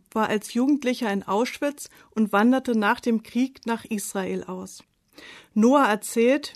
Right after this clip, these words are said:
wie er verraten worden ist und wie er mit dem Zug nach Auschwitz gebracht wurde, wie es ein paar Mal sehr knapp war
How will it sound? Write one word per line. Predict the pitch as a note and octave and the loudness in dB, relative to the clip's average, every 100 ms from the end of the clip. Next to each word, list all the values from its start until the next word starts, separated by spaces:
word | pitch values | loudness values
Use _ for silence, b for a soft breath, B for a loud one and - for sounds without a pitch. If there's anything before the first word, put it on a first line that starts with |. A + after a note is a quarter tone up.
| - | -6
wie | A#3 | 0
er | G#3 A3+ | 0 0
verraten | A#3 A3 G#3 A3+ - G#3+ | -2 -4 0 -2 0 -2
worden | F#3 F#3+ G3 | -2 -4 -4
ist | - A#3 - _ b b b | -2 -4 -6 _ b b b
und | A3+ G#3 | -2 4
wie | A#3+ | 4
er | |
mit | A#3+ A#3 | 4 4
dem | A3 G#3 | 2 0
Zug | - C4 D4 C4 | 0 2 2 2
nach | A#3+ - | -2 -2
Auschwitz | - G#3 G#3 - G3 - | 0 0 -2 -8 -10 -8
gebracht | G3 F3+ F#3 F#3 - | -10 -8 -12 -12 -14
wurde, | F#3 F#3 G3 - _ _ _ _ | -12 -10 -12 -14 _ _ _ _
wie | A3+ | -2
es | A3+ | 0
ein | - A3 | 2 2
paar | A3 G3+ A3+ | 2 0 2
Mal | A#3 A3+ | 2 2
sehr | G#3 G3+ | 0 -2
knapp | - G#3 G3+ - - | -2 -2 -4 -4 -6
war | B3+ C4 | -4 -4